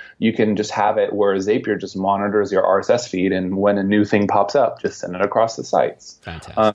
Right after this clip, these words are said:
Speaker 1: you know, so, um, try to find something that you're doing on a consistent basis that you, that you wish you could just have someone else do, or that you're trying to find an intern to do, 'cause chances are Zapier can do it.
Speaker 2: That's great. Well, thank you for sharing those knowledge bursts. Those are absolutely fantastic, Roland.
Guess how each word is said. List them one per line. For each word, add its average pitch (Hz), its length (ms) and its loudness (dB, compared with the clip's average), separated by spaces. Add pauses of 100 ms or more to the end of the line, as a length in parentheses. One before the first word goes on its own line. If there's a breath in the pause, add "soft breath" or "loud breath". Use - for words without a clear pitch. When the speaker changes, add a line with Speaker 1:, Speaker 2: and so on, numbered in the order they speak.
Speaker 1:
you 123 80 -2
know, 113 100 0
so, 139 360 2 (680)
um, 107 200 4
try 143 160 2
to 143 60 4
find 139 240 2
something 113 280 2
that 101 120 2
you're 101 100 -2
doing 98 220 0
on 98 100 2
a 90 40 -2
consistent 98 480 -4
basis - 360 2
that - 160 4
you, 98 220 2 (240 loud breath)
that 107 160 2
you 107 100 4
wish 131 380 0
you 120 80 -2
could 117 80 -2
just 104 160 -6
have 107 260 0
someone 110 300 -2
else 107 160 0
do, 160 320 0 (280 loud breath)
or 123 220 4
that 110 200 2
you're 107 100 -2
trying 117 200 -2
to 110 60 -2
find 107 200 2
an 95 80 -6
intern 104 380 -4
to 87 60 -4
do, - 240 -6 (220)
'cause - 140 -20
chances 123 300 2
are 101 100 6
Zapier 90 360 -2
can 90 120 -4
do - 80 2
it. - 160 -2 (140)
Speaker 2:
That's - 300 -10
great. 73 300 -14
Well, 107 100 -8
thank 135 260 -4
you 147 80 0
for 127 120 -2
sharing 110 300 -2
those 98 200 -8
knowledge 95 360 -8
bursts. 95 260 -4
Those 104 280 -2
are 101 140 0
absolutely - 420 -6
fantastic, 80 580 -6
Roland. 78 320 -6